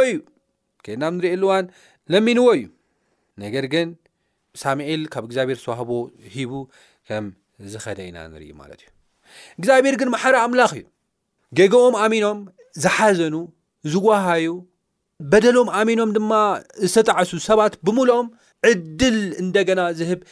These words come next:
ናይ እንደገና ኣምላኽ እዩ። እግዚኣብሔር ይመስገን። ሳውል ኣብዚ ግዜ እዚ ወዲቑ፣ ዓሽዩ፣ ዕድሉ ይተጠቀመሉን ኣባላሽዩ። ነገር ግን እግዚኣብሔር በቃ ዕድልካ ይተጠቀምካን ኢሉ ኣይወርወሮን።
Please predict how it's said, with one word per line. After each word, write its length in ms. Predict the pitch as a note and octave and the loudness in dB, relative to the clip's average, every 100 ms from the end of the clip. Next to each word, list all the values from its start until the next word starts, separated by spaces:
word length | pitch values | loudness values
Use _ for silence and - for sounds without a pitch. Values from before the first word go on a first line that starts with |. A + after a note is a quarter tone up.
| - | -4
ናይ 180 | D#3+ G3+ | 0 0
እንደገና 420 | F#3 F3+ F3+ E3+ F#3+ - | -2 -2 0 2 0 0
ኣምላኽ 340 | D3+ C3+ A2+ | -2 -2 -4
እዩ። 120 | G2+ - _ _ | -8 -18 _ _
እግዚኣብሔር 340 | G2 C3 F3 D#3 | -4 0 0 0
ይመስገን። 420 | A#2+ G2+ - E2+ _ _ _ _ | -4 -12 -14 -16 _ _ _ _
ሳውል 420 | - F#3+ A3+ C4 C4 - _ _ - | 2 4 4 2 -2 -10 _ _ 0
ኣብዚ 200 | F3+ F#3 | 0 2
ግዜ 140 | G#3+ G3 | 0 0
እዚ 160 | F#3 F3 A#3 A#3+ _ _ _ _ | 0 -2 -6 -10 _ _ _ _
ወዲቑ፣ 400 | D#3+ F3+ G#3+ A3+ D3+ G2+ - | 0 4 4 2 0 -6 -4
ዓሽዩ፣ 420 | G3 A3+ - A3+ E3+ G#2 _ _ _ _ _ _ - | 0 0 0 -2 -4 -6 _ _ _ _ _ _ -4
ዕድሉ 240 | F3+ A3 | -2 0
ይተጠቀመሉን 760 | A3+ G#3+ G#3 F#3 F#3 F#3 D#3+ B2 G#2+ _ _ _ _ - | 2 2 0 -2 -2 -2 -4 -8 -12 _ _ _ _ 0
ኣባላሽዩ። 680 | G3 F#3 A3 G#3 F#3 E3+ A2+ - _ | 2 4 4 4 0 -6 -8 -14 _
ነገር 220 | G3 B3 C4+ | 0 2 4
ግን 120 | C4+ | 2
እግዚኣብሔር 380 | B3 B3+ B3+ C4 | 2 4 4 4
በቃ 160 | B3 A#3+ | 2 2
ዕድልካ 240 | A3+ A#3+ B3 | -2 0 0
ይተጠቀምካን 560 | A#3 A#3 A#3 G#3+ A3+ | 2 0 0 0 0
ኢሉ 120 | A3+ B3+ B3+ _ | 0 -4 -8 _
ኣይወርወሮን። 640 | A3 C4 C#4 C#4 C#4 A3+ | 2 4 6 6 4 2